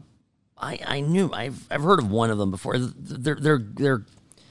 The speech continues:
I mean, th-, they were well-paid lawyers. They're people that were making, my guess would be maybe somewhere between two and four million a year. And they're unemployed. They're broke as a joke.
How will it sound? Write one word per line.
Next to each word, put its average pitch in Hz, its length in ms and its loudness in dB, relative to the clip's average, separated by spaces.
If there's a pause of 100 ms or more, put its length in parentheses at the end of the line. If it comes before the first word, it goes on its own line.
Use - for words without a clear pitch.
(480)
I - 80 -2
mean, 90 220 2
th-, - 120 -6
they 107 200 4
were 113 160 6
well-paid 104 840 2
lawyers. 104 360 2
They're 123 100 -4
people 117 340 0
that - 160 0
were 101 120 -2
making, 101 440 2
my 92 160 2
guess 104 420 0
would 80 200 -2
be 87 300 0 (680)
maybe 110 340 -2
somewhere 113 360 2
between 101 400 -2
two 104 520 2
and 85 260 -2
four 107 300 -2
million 98 340 2
a 82 40 -4
year. 78 360 -6 (1500)
And 110 160 2
they're 120 240 4 (160)
unemployed. 127 1120 4
They're 117 240 4
broke 113 600 6 (120)
as 139 220 6 (100)
a 147 160 6
joke. 101 640 2